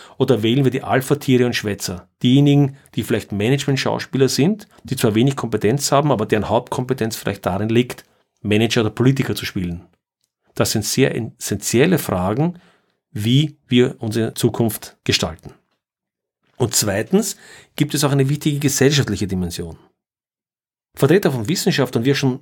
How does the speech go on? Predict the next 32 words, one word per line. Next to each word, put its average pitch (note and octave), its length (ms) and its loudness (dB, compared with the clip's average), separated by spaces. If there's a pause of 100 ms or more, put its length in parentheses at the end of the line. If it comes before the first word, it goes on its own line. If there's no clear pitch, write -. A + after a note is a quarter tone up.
öfter C#3+ 320 0
erwähnt, B2 300 0 (420)
auch - 120 -2
Vertreter C3+ 380 2
von B2+ 240 -4 (140)
Wirtschaft B2+ 520 -2
und G2+ 80 -4
Technologie A#2+ 720 -2 (200)
sind - 280 -2
keinesfalls B2+ 640 2
geeignet, A#2+ 640 -2 (340)
die C3 80 4
Lösungen C#3+ 580 4
für C3+ 80 -6
die A#2 80 -2
Probleme A2+ 540 2
der - 160 -10
Zukunft C3+ 400 -2
zu - 80 0
verhandeln G#2+ 420 -4
und G#2 60 -6
zu - 80 -8
diskutieren. F#2+ 640 -6 (260)
Das - 200 -4
darf E3 260 -2
letztlich B2 320 -2
nur C#3+ 140 2
mit D#3 260 0 (140)
friedlichen C#3+ 500 0
politischen F3+ 720 0 (320)
und - 260 -4
anderen C#3+ 520 2